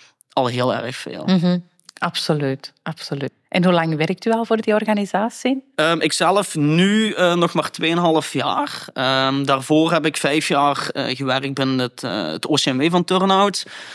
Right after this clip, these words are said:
Speaker 1: waar dat ik de laatste drie jaar ook gewerkt heb, eh, met dakloze personen. Wat maakt dat ik van daaruit wel, eh, een beetje die affiniteit met,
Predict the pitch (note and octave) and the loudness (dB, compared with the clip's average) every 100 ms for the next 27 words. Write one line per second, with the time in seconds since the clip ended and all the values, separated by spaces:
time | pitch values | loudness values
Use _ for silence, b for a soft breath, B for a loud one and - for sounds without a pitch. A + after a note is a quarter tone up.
0 | B B2+ C3+ C#3 C3+ A#2+ C3 - C3 - | B 0 2 2 2 2 0 -2 -6 -2
1 | C3 C3+ A#2 B2 - C#3 - C#3 B2 A#2+ | 0 2 2 0 0 0 0 0 0 -2
2 | A#2+ B2+ - - B2+ F2+ G2+ B2+ - B2 | -4 -4 -4 -8 -6 -4 -4 -4 -2 -2
3 | - E3 E3+ E3+ - D#3+ D#3 D#3 D#3 C3 | 0 2 2 0 0 2 2 2 0 0
4 | B2 A#2+ B2+ - B2 - A#2+ - A#2 B2 | 0 2 0 -2 -4 -2 -2 -2 -4 -6
5 | - - - G#2+ - - - - - C3 | -6 -6 -4 -6 -8 -10 -14 -16 -10 -6
6 | - - - - - - - E2 - A2+ | -6 -6 -8 -8 -10 -8 -8 -8 -10 -12
7 | - - | -14 -16